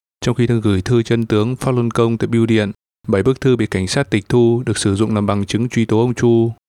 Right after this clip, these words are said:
Ngày mùng một tháng ba năm hai nghìn không trăm hai mươi ba, gia đình ông Chu đã thuê luật sư Trương ở Bắc Kinh đến bào chữa cho ông. Gia đình cùng luật sư đã nhanh chóng tới trại tạm giam thành phố Thập Phương để gặp ông. Ông Chu nói với họ rằng cảnh sát đã phạm pháp khi xử lý vụ án của ông,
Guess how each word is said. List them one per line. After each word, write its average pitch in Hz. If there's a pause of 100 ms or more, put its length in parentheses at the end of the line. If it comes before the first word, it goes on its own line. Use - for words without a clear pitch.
(360)
Ngày 110
mùng 104
một 101
tháng 110
ba 117
năm 117
hai 117
nghìn 104
không 107
trăm 113
hai 117
mươi 110
ba, 113 (320)
gia 113
đình 107
ông 113
Chu 117
đã 113
thuê 117
luật 107
sư 113
Trương 113
ở 95
Bắc 104
Kinh 117
đến 110
bào 101
chữa 120
cho 110
ông. 113 (300)
Gia 117
đình 113
cùng 107
luật 104
sư 117
đã 113
nhanh 120
chóng 113
tới 123
trại 120
tạm 110
giam 117
thành 104
phố 110
Thập -
Phương 120
để 101
gặp 101
ông. 113 (360)
Ông 120
Chu 123
nói 117
với 127
họ 117
rằng 104 (280)
cảnh 98
sát 135
đã 127
phạm 107
pháp 143
khi 131
xử 98
lý 98
vụ 120
án 107
của 101
ông, 113